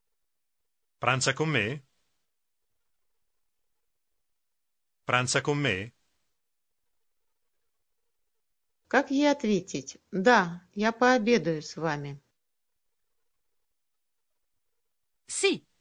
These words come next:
Speaker 3: pranzo con lei. Sì, pranzo con lei.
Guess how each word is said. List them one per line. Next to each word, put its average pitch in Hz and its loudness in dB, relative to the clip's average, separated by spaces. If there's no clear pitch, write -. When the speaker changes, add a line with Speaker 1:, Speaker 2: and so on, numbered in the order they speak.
Speaker 3:
pranzo 311 -2
con 190 -6
lei. 156 -6
Sì, - -2
pranzo 302 0
con 190 -6
lei. 156 -6